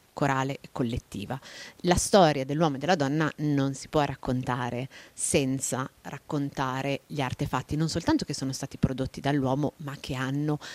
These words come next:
accompagnato la vita dell'uomo, che sono stati a volte frutto di una selezione, a volte invece che sono stati imposti. E, e, e quindi questi passaggi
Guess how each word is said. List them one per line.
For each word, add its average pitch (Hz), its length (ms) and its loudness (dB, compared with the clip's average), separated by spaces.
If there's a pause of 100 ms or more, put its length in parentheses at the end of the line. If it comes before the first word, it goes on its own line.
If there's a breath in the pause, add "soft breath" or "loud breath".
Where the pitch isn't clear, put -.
(120 loud breath)
accompagnato 139 880 0 (200)
la 147 100 -2
vita 131 180 -4
dell'uomo, 123 540 -2 (320 loud breath)
che - 80 -10
sono 151 160 0
stati 151 400 2
a - 100 -8
volte 147 340 4
frutto 196 420 0
di 139 120 -4
una 143 140 -4
selezione, 131 1080 0 (420 loud breath)
a - 120 0
volte 160 340 6
invece 160 300 4
che 170 80 -4
sono 139 220 2
stati - 340 -4
imposti. 135 880 -6 (300 loud breath)
E, 214 180 2
e, - 180 -4
e - 140 2
quindi 226 260 6
questi - 320 4
passaggi 151 1000 4